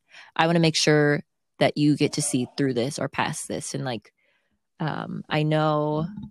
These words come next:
something that I think we've been really good at, our generation is a little bit better at, is just being open with, like, mental health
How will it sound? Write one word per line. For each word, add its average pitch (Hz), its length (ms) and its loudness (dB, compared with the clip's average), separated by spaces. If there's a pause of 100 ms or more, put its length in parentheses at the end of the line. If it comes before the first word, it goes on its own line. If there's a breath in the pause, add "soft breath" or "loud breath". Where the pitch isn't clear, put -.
(420)
something 190 380 4
that 208 120 6
I 160 80 6
think 151 260 2
we've - 200 4
been 165 140 6
really 175 180 8
good 175 120 6
at, 180 120 4
our 160 160 6
generation 143 560 2
is 156 120 0
a - 40 -2
little 170 160 2
bit 165 120 0
better 160 240 4
at, 175 260 0 (460 loud breath)
is 139 420 0
just - 220 -4
being 156 240 4
open 147 340 4
with, 156 120 2
like, 143 180 2
mental 156 240 0
health 214 460 2